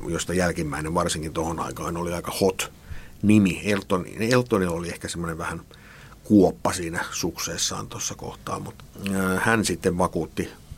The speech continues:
John Lennonin eniten. Voi olla, että siinä käytiin neuvotteluita jonkun muidenkin firmojen kanssa, mutta David Geffen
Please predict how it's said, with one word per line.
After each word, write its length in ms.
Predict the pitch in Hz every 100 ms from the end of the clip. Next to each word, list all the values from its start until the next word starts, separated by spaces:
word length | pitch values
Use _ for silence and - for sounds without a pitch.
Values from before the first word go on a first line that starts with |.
| -
John 180 | 101 87
Lennonin 460 | 80 78 76 76 73 -
eniten. 460 | 127 104 87 85 82 -
Voi 180 | 98 98
olla, 160 | 98 98
että 200 | - 92 - -
siinä 220 | 92 87
käytiin 380 | 95 87 90 87
neuvotteluita 580 | 90 85 - 80 80
jonkun 240 | 80 80 82
muidenkin 400 | 87 80 78 78
firmojen 460 | 78 82 85 78
kanssa, 360 | 73 - - -
mutta 300 | - - - - - - - - - - - - - - -
David 200 | 85 -
Geffen 400 | - 85 76 73